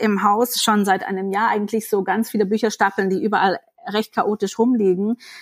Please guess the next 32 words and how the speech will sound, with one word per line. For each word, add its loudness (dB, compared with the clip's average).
weil 2
ich -6
arbeite 2
seit 2
fast -4
zwei 2
Jahren 0
an 0
einem -2
Roman. -2
Und 0
in -2
dem 2
Roman 2
beschäftige 0
ich -2
mich -2
mit 0
sozusagen -2
meinem -2
Hintergrund, 0
aber 0
nicht 2
auf -2
der 2
Art 0
und -2
Weise, 4
wie 0
ich -4
mich -4
im, -6